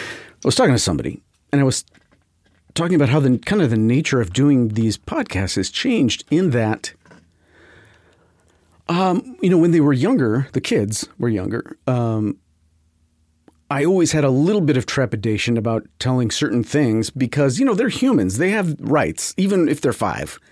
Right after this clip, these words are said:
They do have a certain number of inalienable rights. Among them should be the right to privately do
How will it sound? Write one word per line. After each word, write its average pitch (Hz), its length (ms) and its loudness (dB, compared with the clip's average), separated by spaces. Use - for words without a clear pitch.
They 147 140 0
do 165 180 2
have 160 200 4
a 139 40 2
certain 131 540 2
number 117 400 4
of 107 160 -4
inalienable 110 840 2
rights. 98 440 -2
Among 120 280 2
them 110 180 2
should 107 220 -2
be 104 260 2
the - 160 -2
right 104 260 0
to 107 200 -2
privately 117 640 0
do 113 540 0